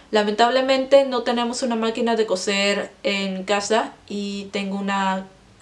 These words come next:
casi nula experiencia con la costura y el tejido a crochet. Digo casi nula porque antes de modificar un B B D, me propuse primero aprender a coser los agujeros de mis calcetines. Y me está yendo regular,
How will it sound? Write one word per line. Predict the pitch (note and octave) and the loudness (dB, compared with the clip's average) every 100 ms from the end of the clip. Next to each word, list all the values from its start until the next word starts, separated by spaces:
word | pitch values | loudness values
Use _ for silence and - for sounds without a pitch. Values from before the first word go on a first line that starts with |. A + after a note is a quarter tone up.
| - - - - | -20 -20 -20 0
casi | A#3 A#3 B3+ | 2 2 0
nula | B3 B3 | 2 6
experiencia | C#4+ - A3 G#3+ G#3+ G#3+ G#3+ G#3 A3 | 6 6 4 6 4 2 2 2 2
con | G#3 | 0
la | F#3 | 0
costura | F#3 F3+ G#3 G3+ G#3 | -2 -2 -2 2 2
y | G3+ | 2
el | F3+ | 2
tejido | F3+ F3+ G3+ F#3 F#3+ | 2 -2 -2 -2 0
a | F#3+ | -2
crochet. | F#3 F#3 - F#3 - - - - - | -4 -6 0 0 -2 -12 -20 -20 -6
Digo | G#3+ A3+ E4 | 2 4 4
casi | C#4 C#4 C4 | 2 2 0
nula | A#3+ A#3 A#3 A#3+ | 0 0 0 2
porque | F#3 - G3+ G3 - | 2 2 2 0 2
antes | G#3+ A3 B3 | 0 0 0
de | |
modificar | A3+ G#3 G3 G#3 G3+ G3+ | 2 2 0 0 2 4
un | G#3+ G#3 G3+ | 4 4 0
B | G3+ | -2
B | F#3 | 0
D, | F#3 B3+ - - - - - | 0 -2 -6 -20 -20 -14 2
me | F#3 | 4
propuse | F#3 F#3 F#3 A#3+ C4 - G#3 | 4 2 2 2 2 2 0
primero | G#3 F#3 F#3+ F#3+ | 0 -2 2 2
aprender | F#3 F#3 F3+ F#3 F#3 | 4 4 4 6 6
a | F#3 | 2
coser | G3+ G3+ F#3 | -2 -2 0
los | F#3 | 0
agujeros | G3 F#3 F#3 G3+ G3 G3 | 0 0 2 2 0 0
de | F#3+ F3+ | 2 2
mis | F3 - | 2 -4
calcetines. | G3 F#3 F#3 C4+ B3+ F#3 F#3 - - - - - - _ _ _ _ | 0 0 -2 -2 0 0 -4 -10 -20 -20 -20 -20 -20 _ _ _ _
Y | F4 F#4 F#4 F#4 G#4 | 2 4 4 2 0
me | |
está | - - | -4 0
yendo | B4+ B4+ B4+ B4+ A#4+ A#4 A4 F4+ | 0 2 0 2 4 6 4 2
regular, | D#4+ C#4 A#3+ G#3 F#3+ | 4 4 4 2 2